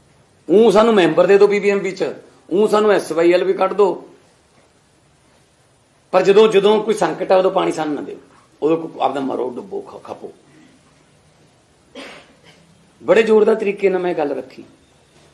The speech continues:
ਫਿਰ ਇੱਕ, ਇੱਕ ਬੜੀ ਹਾਸੋਹੀਣੀ ਮੰਗ ਹੈ ਹਰਿਆਣੇ ਦੀ ਕਿ ਜਿਹੜੀ ਪ-, ਬੀ ਐਮ ਐਲ ਆਉਂਦੀ ਹੈ, ਜਿਹੜੀ ਭਾਖੜਾ ਮੇਨ ਲਾਈਨ ਜਿਹੜੀ ਹਰਿਆਣੇ ਨੂੰ ਜਾਂਦੀ ਹੈ, ਉਹ ਜਿੰਨਾ ਕੁ ਚ-, ਪੰਜਾਬ ਚ ਜਾਂਦੀ ਹੈ ਨਾ, ਅਸੀਂ ਉੱਥੇ ਪਾਣੀ ਵਾਲੇ ਜਿਹੜੇ ਹਾਈਡਰੋ ਪ੍ਰੋਜੈਕਟ ਲਾਉਣਾ ਚਾਹੁੰਦੇ ਹਾਂ, ਬਿਜਲੀ ਵਾਲੇ,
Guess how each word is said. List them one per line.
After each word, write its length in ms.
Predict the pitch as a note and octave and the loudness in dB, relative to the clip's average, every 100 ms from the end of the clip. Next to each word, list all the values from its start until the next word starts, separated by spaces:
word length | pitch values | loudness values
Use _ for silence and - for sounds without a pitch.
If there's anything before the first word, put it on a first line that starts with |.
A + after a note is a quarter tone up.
| _ _ _ - | _ _ _ 2
ਫਿਰ 180 | G3+ | 4
ਇੱਕ, 160 | A3+ A#3 | 4 2
ਇੱਕ 200 | - - | -2 0
ਬੜੀ 220 | E3+ G3+ | 2 2
ਹਾਸੋਹੀਣੀ 840 | D#3 D3+ - F#3 E3+ E3+ E3 E3 E3 _ _ _ _ B2 | 2 -4 0 2 4 2 0 -4 -12 _ _ _ _ -10
ਮੰਗ 260 | C#3+ C#3 | -8 -6
ਹੈ 260 | A#2+ G2+ - - | -8 -10 -16 -14
ਹਰਿਆਣੇ 300 | B2 A#2+ G#2+ | -10 -10 -10
ਦੀ 140 | F2+ F2+ _ _ _ _ _ _ _ _ | -16 -20 _ _ _ _ _ _ _ _
ਕਿ 80 | F3 | -8
ਜਿਹੜੀ 180 | E3+ G3+ | -6 -6
ਪ-, 240 | G3 - - - | -6 -12 -12 -20
ਬੀ 240 | C3 D3+ | -8 -2
ਐਮ 160 | E3+ F3 | -2 0
ਐਲ 120 | E3+ | -2
ਆਉਂਦੀ 220 | D#3 C3 | -2 -2
ਹੈ, 60 | C3 | -4
ਜਿਹੜੀ 140 | C3+ | -6
ਭਾਖੜਾ 400 | - E3 D3+ C3 | -4 -4 -4 -8
ਮੇਨ 260 | B2+ A#2+ A2 | -6 -4 -4
ਲਾਈਨ 200 | G2+ F#2+ - _ _ _ _ _ _ - | -6 -12 -20 _ _ _ _ _ _ -12
ਜਿਹੜੀ 160 | C#3+ | -6
ਹਰਿਆਣੇ 220 | C#3+ C#3 B2 | -4 -4 -6
ਨੂੰ 100 | A2+ | -12
ਜਾਂਦੀ 280 | G2 F2 | -14 -18
ਹੈ, 60 | - _ _ _ - | -20 _ _ _ -10
ਉਹ 80 | F#3 | -4
ਜਿੰਨਾ 340 | D3+ F3 F3+ | -2 -2 -2
ਕੁ 160 | E3+ - - - | -6 -12 -20 -20
ਚ-, 80 | - F3 | -14 -10
ਪੰਜਾਬ 420 | E3 D3 D3 C#3+ | -4 -2 -4 -6
ਚ 80 | D#3 | -10
ਜਾਂਦੀ 320 | C#3+ B2 B2+ | -10 -8 -10
ਹੈ 60 | |
ਨਾ, 80 | D#3+ E3+ - _ _ C3+ | -10 -12 -18 _ _ -10
ਅਸੀਂ 160 | C#3+ | -6
ਉੱਥੇ 340 | E3 F3 F3 F3 - _ _ _ | -6 -4 -6 -6 -16 _ _ _
ਪਾਣੀ 260 | C#3+ C#3 C3+ | -10 -8 -8
ਵਾਲੇ 140 | C3+ | -8
ਜਿਹੜੇ 180 | C3+ D3 | -6 -8
ਹਾਈਡਰੋ 440 | C3+ A#2 C3+ C3 | -6 -10 -8 -10
ਪ੍ਰੋਜੈਕਟ 560 | B2+ - - A#2+ C3 - | -10 -16 -18 -12 -12 -10
ਲਾਉਣਾ 240 | A2+ A2 | -12 -12
ਚਾਹੁੰਦੇ 260 | G#2 G2+ A#2 | -14 -14 -14
ਹਾਂ, 60 | A#2+ | -12
ਬਿਜਲੀ 300 | A2 G#2+ G2 | -12 -12 -14
ਵਾਲੇ, 160 | - | -16